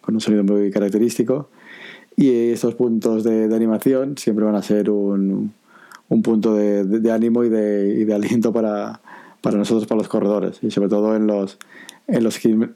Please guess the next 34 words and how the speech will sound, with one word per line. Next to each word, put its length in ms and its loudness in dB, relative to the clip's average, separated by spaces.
en 140 2
los 160 0
kilómetros 340 0
finales. 480 -2
Bueno, 160 2
esas 80 -6
son 180 2
las, 220 -4
las 200 -2
partes 280 0
positivas, 580 -2
¿no? 180 -2
de, 440 0
en 80 -6
cuanto 220 0
a 20 0
la, 240 -2
la 80 -2
carrera. 420 -2
Pero 180 2
la 60 2
verdad 180 0
que 120 0
todo 240 0
no, 440 -2
no 100 2
es 100 -4
positivo. 520 0
También 260 0
tiene 120 0
algún 240 0
punto, 520 0
punto 240 0
negativo. 420 -2